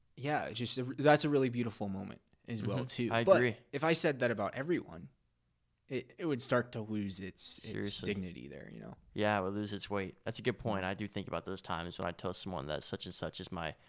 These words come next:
Speaker 2: you know, one of my closest
Speaker 1: Yeah.
Speaker 2: friends or something like that, I'll say. And that's, that's a, yeah, that's a, a very, like, I don't wanna say it makes me proud, but it's,
Speaker 1: Yeah.
Speaker 2: yeah, it's a cool, uh, just a very, uh,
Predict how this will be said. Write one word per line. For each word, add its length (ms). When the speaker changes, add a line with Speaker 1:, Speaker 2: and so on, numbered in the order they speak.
Speaker 2:
you 100
know, 100
one 260
of 60
my 100
closest 460
Speaker 1:
Yeah. 60
Speaker 2:
friends 380
or 60
something 220
like 160
that, 200
I'll 100
say. 320
And 100
that's, 220
that's 220
a, 200
yeah, 140
that's 220
a, 280
a 80
very, 260
like, 300
I 40
don't 80
wanna 140
say 140
it 60
makes 200
me 80
proud, 520
but 140
it's, 300
Speaker 1:
Yeah. 120
Speaker 2:
yeah, 220
it's 160
a 40
cool, 460
uh, 360
just 160
a 40
very, 380
uh, 280